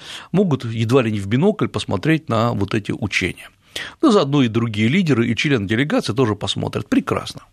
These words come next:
С другой стороны, началось смешение жанров, стилистическое смешение, потому что экономика и война — это разные жанры совсем.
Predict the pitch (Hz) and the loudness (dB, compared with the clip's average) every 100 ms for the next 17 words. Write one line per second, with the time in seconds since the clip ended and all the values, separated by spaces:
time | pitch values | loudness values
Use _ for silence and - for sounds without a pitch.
0 | _ - - - - - - - _ 110 | _ -20 -18 -20 -20 -20 -20 -20 _ 0
1 | 147 175 180 - 127 113 110 110 - 131 | 0 2 0 2 0 2 0 -2 0 2
2 | 127 175 233 - 143 131 - 190 175 170 | 2 4 2 2 2 2 4 2 2 2
3 | 165 131 131 110 - - - - _ _ | 2 2 2 0 -4 -10 -16 -20 _ _
4 | _ - - - 135 - 131 - - 110 | _ -8 -2 0 0 0 -2 -2 -2 -6
5 | - 101 - 92 76 - 101 127 147 - | -2 0 0 -2 -8 -6 -2 0 0 -2
6 | 123 - 131 190 220 208 - - 113 104 | -2 0 2 2 2 2 0 0 2 2
7 | 110 139 170 120 120 107 110 107 107 98 | 2 2 0 0 0 2 0 0 0 0
8 | 110 101 98 107 - - - | 0 -2 -4 -6 -4 -8 -8